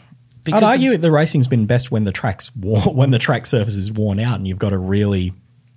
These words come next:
Speaker 2: think on your feet with strategy and manage your tyres.
Speaker 1: It gives that whole scenario where you've gotta create differences to get good race when the cars are all largely the same. So
Speaker 2: Yeah.
Speaker 1: you have drop away in tyres,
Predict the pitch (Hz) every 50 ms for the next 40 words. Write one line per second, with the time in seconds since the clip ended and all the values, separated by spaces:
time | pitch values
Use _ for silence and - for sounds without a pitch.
0 | _ _ _ _ _ - - - 123 110 123 113 104 98 92 - 117 101 101 101
1 | 98 - - - 110 104 101 104 101 104 101 95 95 95 98 101 101 98 98 95
2 | 85 101 87 - 131 156 214 180 87 69 - - - - - _ _ _ - -
3 | - _ _ _ - _ _ - 135 127 127 123 160 180 185 180 - 127 113 110
4 | 117 101 95 - - 98 90 90 95 98 95 92 90 87 85 85 90 90 87 85
5 | 85 87 - - - - - _ - - _ _ _ _ _ _ - - - 117
6 | - 135 127 160 151 - - 101 101 104 - - - 90 - - 104 101 - -
7 | 151 190 196 - - - - - - - _ _ _ - _ _ _ - - 110
8 | 85 101 98 - 71 92 98 87 80 87 85 85 - 92 87 87 82 - 80 78
9 | 78 78 85 82 80 76 76 78 78 78 78 73 78 85 76 76 76 - - -
10 | - - - - - - - 101 95 95 95 92 - - - - - - - -
11 | - _ _ _ _ _ - - _ - - 120 113 113 113 117 127 123 120 98
12 | - _ _ _ - - 120 113 - - 98 101 101 92 87 85 85 - - 110
13 | 120 131 110 87 78 78 80 85 - - - - -